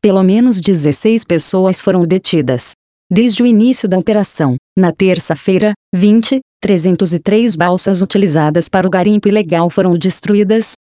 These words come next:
superando o recorde da Operação Draga Zero, que no ano anterior havia inutilizado trezentos e dois balsas na mesma região.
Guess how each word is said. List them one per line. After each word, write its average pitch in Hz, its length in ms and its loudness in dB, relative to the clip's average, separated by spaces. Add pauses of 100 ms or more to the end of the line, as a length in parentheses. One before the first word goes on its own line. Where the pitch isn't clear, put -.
superando 190 540 0
o 165 40 0
recorde 175 520 0
da 170 140 0
Operação 160 580 -2
Draga 180 420 0
Zero, 165 360 0 (220)
que 233 100 2
no 220 120 2
ano 170 200 2
anterior 175 520 0
havia 170 320 0
inutilizado 170 680 0
trezentos 165 500 0
e 190 60 0
dois 175 300 0
balsas 180 500 0
na 208 100 2
mesma 196 360 2
região. 143 460 -2